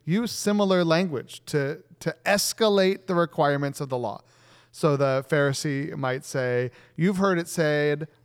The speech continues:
'Honor the Sabbath,' but I tell you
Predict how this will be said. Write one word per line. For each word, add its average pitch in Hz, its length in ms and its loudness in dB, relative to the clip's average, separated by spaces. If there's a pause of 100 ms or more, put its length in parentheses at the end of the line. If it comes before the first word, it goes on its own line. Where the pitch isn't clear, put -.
'Honor 170 360 4
the 135 100 -4
Sabbath,' 170 800 0 (480)
but 165 180 2
I 285 180 2
tell 151 280 0
you 139 480 0